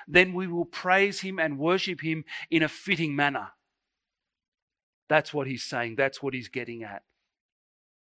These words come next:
And we know and we will understand that in the one sense, it's very easy to praise God when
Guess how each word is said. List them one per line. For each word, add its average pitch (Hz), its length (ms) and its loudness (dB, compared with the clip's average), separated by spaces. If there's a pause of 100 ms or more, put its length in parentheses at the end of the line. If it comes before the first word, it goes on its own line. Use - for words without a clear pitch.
(220)
And 202 180 4
we 311 160 2
know 175 380 4
and 123 320 -8
we 196 80 -2
will 160 160 2
understand 156 600 0
that 147 120 0 (580)
in 151 300 -2
the 143 80 -2
one 160 240 6
sense, 170 320 0
it's 147 140 -8
very 160 280 6
easy 165 280 2
to 147 80 -2
praise 165 400 4
God 160 320 8
when 143 340 2